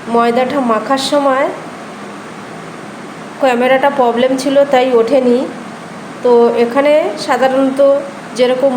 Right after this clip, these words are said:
ময়েম দেয়, আমি একটু তেল, অল্প একটু চিনি, পরিমাণ মতো নুন দিয়েছি, দিয়ে আর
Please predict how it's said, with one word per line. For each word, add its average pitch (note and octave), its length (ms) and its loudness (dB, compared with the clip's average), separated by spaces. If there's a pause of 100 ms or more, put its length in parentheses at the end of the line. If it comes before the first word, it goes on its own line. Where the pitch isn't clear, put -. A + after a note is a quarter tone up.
(140)
ময়েম A#3+ 320 4 (120)
দেয়, C4 240 2 (600)
আমি A#3 180 0 (100)
একটু B3 160 -6 (180)
তেল, B3 340 4 (1400)
অল্প B3+ 160 0 (140)
একটু C#4 260 -6 (160)
চিনি, C4 360 0 (220)
পরিমাণ A#3+ 420 4
মতো C4 140 2 (100)
নুন A#3+ 220 6
দিয়েছি, B3+ 380 2 (760)
দিয়ে A#3+ 280 4 (920)
আর G3 200 0